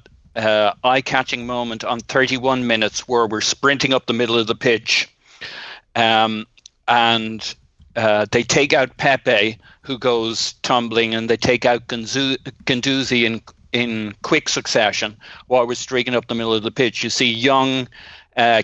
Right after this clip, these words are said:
kicking people i-, in our third to stop counters. It's all,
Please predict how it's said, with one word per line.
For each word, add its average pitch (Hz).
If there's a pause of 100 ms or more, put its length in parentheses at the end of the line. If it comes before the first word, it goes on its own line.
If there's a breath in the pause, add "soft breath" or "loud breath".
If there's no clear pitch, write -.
kicking 135
people 123
i-, 113 (200)
in 117 (260 loud breath)
our 131
third 123
to 110
stop -
counters. 127 (380 loud breath)
It's 131
all, 147